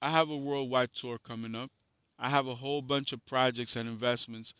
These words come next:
in entertainment. So automatically, I'm like, "This is the ticket." X amount of performances, X amount of releases, X amount of profit equals X amount of these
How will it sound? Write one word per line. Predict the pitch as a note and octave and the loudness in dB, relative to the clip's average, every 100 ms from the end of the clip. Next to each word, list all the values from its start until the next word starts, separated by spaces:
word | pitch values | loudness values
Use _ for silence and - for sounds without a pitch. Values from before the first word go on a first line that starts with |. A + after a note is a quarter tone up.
| - - _ | -16 -20 _
in | C#3+ D3 | 0 2
entertainment. | C3+ A#2+ - A#2+ A2+ A#2+ - _ _ _ _ _ | 0 -4 -2 0 -2 -6 -10 _ _ _ _ _
So | - - D3 | -10 -4 0
automatically, | D#3 D3 D3 E3+ F#3+ D#3 - D3 F3 _ _ _ _ _ _ | 2 2 6 8 8 4 -2 -8 -8 _ _ _ _ _ _
I'm | - F#3 E3+ | -2 -2 2
like, | D#3 D#3 D3 _ _ _ - | 4 4 2 _ _ _ -6
"This | B2+ D3+ D#3+ | 2 4 4
is | C#3+ | 0
the | D3 | -2
ticket." | - F3+ - - _ _ _ _ _ _ _ _ _ _ _ _ _ | 0 0 -2 -12 _ _ _ _ _ _ _ _ _ _ _ _ _
X | G#2+ A2 - | -12 -8 -6
amount | A#2+ A#2+ B2 | -2 -2 -4
of | |
performances, | - B2 F3 F3 E3+ - E3 D#3+ D#3 - - _ - | -8 -4 -2 -2 2 2 2 0 -2 -4 -8 _ -10
X | A2 - | -6 -4
amount | A#2+ A#2+ B2 | -2 -2 -2
of | |
releases, | B2 C3+ D3 D3 C#3+ C#3 C#3 - - _ _ _ - | -4 2 4 4 4 0 -2 -6 -8 _ _ _ -8
X | A2+ - | -4 -2
amount | C#3+ D3 D#3 | 0 0 -2
of | - | -2
profit | D3 C3 - C3 - _ _ _ _ _ | 2 4 2 -6 -8 _ _ _ _ _
equals | C3+ C3+ - B2 B2 - - | -4 -4 -4 -8 -6 -6 0
X | B2 C3 - | 2 2 0
amount | C3 B2 A#2+ - - | 0 0 0 -4 -10
of | G#2+ | -8
these | A2 A2+ A2+ - | -4 -2 -2 -4